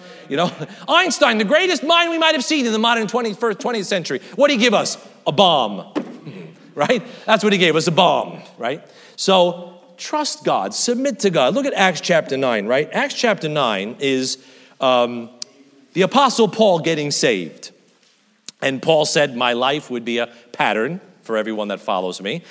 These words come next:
So there's something about Paul getting saved that speaks to how our salvation should begin and how our walk with God begins. Go to Acts chapter nine, verse three. It says,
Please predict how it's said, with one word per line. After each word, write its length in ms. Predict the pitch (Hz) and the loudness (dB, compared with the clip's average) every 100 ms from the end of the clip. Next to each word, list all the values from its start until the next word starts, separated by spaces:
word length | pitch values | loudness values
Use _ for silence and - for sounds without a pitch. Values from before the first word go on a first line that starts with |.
| - - | -16 -4
So 140 | 226 | -2
there's 160 | 285 - | 0 0
something 320 | 349 349 294 | 0 0 2
about 260 | 277 247 | 4 2
Paul 240 | - 262 220 | 4 4 4
getting 280 | 214 180 156 | 2 0 -2
saved 760 | 190 151 123 127 - - - | 2 2 2 -2 -10 -20 -2
that 120 | 170 | -2
speaks 380 | 160 - 202 - | 0 0 0 0
to 100 | 180 | 0
how 220 | 160 160 | 2 2
our 120 | 175 170 | 2 0
salvation 680 | - 123 117 113 - 107 | -2 -2 -2 -4 -6 -8
should 240 | 101 113 98 | -8 -8 -6
begin 320 | 104 104 117 | -4 -2 -2
and 80 | 113 | -2
how 120 | 139 | -2
our 60 | 113 | 0
walk 260 | 104 98 | -2 -2
with 140 | 95 - | -6 -4
God 240 | 90 87 | -4 -4
begins. 320 | 92 92 73 - - - | -8 -10 -12 -18 -20 -6
Go 100 | 254 | 0
to 60 | 269 | 0
Acts 160 | 214 | 0
chapter 320 | - 196 - 147 | 0 0 0 0
nine, 240 | 151 139 | 0 0
verse 220 | 131 120 | -2 -4
three. 400 | - 131 104 - - - - | -4 -2 -2 -6 -14 -20 -14
It 120 | 151 151 | -8 -2
says, 400 | 190 170 147 | 2 2 0